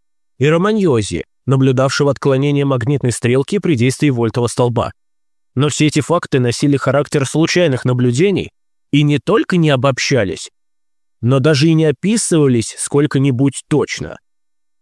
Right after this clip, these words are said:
Заслуга Эрстеда заключается прежде всего в том, что он понял важность и новизну своего открытия – и привлек к нему внимание ученого мира.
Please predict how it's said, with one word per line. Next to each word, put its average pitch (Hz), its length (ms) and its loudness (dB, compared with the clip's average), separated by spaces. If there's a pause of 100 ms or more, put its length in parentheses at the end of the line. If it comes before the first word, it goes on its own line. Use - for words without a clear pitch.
(1400)
Заслуга 135 640 2
Эрстеда 123 680 -2
заключается 123 720 0
прежде 123 320 0
всего 123 300 0
в - 40 -6
том, 151 200 0
что 127 160 0
он 123 180 2
понял 151 320 2
важность 131 540 0
и - 20 4
новизну 127 400 2
своего 123 320 2
открытия – 120 540 -2 (480)
и 131 140 2
привлек 123 540 0
к - 60 -4
нему 123 300 2
внимание 120 580 2
ученого 123 540 0
мира. 117 420 0